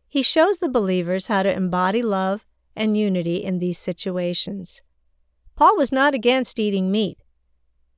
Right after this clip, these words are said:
but in order to keep others from stumbling, he did not eat meat. Paul was also not against speaking in tongues,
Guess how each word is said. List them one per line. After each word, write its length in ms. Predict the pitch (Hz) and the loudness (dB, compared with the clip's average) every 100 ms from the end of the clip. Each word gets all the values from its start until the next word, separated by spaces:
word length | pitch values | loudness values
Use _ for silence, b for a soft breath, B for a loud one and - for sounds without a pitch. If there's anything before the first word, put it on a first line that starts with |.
| _ | _
but 140 | 226 233 | 0 2
in 100 | 233 | 2
order 240 | 247 277 | 2 2
to 100 | 247 | -2
keep 220 | - 247 | -2 0
others 360 | 208 226 262 - | 2 2 0 -2
from 160 | 208 190 | -4 -4
stumbling, 580 | - 214 220 247 277 - _ _ _ _ _ _ | -2 -2 -2 -4 -6 -10 _ _ _ _ _ _
he 180 | 302 | -4
did 180 | 302 202 | 0 0
not 300 | 185 202 226 | 0 0 -2
eat 160 | 240 - | -4 -6
meat. 380 | 262 277 - _ _ _ _ _ _ _ _ | -8 -8 -12 _ _ _ _ _ _ _ _
Paul 220 | 208 214 | 2 4
was 160 | 196 208 | 4 4
also 400 | 208 214 240 208 | 2 2 -2 0
not 260 | 190 196 | 0 0
against 340 | 202 196 208 - | 0 0 -2 -4
speaking 400 | - 233 233 226 | -4 -4 -2 -2
in 140 | 226 | -2
tongues, 540 | 240 285 247 208 - | -2 -2 -2 -6 -14